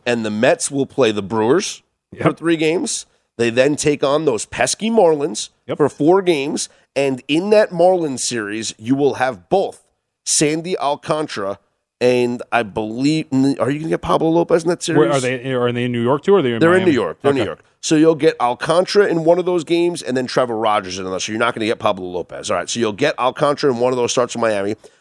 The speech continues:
Speaker 1: Then they play Houston
Speaker 2: Mm-hmm.
Speaker 1: for a two-game series before then another series against Miami where they are scheduled to face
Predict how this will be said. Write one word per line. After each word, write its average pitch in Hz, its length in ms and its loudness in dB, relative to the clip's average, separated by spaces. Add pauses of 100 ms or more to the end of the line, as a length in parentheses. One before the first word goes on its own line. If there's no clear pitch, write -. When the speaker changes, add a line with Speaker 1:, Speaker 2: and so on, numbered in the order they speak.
(120)
Speaker 1:
Then 180 220 2
they 208 140 4
play 151 300 -2
Houston - 680 -6 (320)
Speaker 2:
Mm-hmm. 110 80 -8
Speaker 1:
for 170 140 8
a 117 60 4
two-game 127 520 2
series 104 580 -2 (280)
before 190 420 2
then 185 300 0 (120)
another 208 840 2 (120)
series 160 500 -2
against 135 300 -4
Miami 131 560 0 (140)
where 180 300 4
they 202 240 4
are 190 160 4
scheduled 185 540 2
to 170 100 -6
face 185 280 -4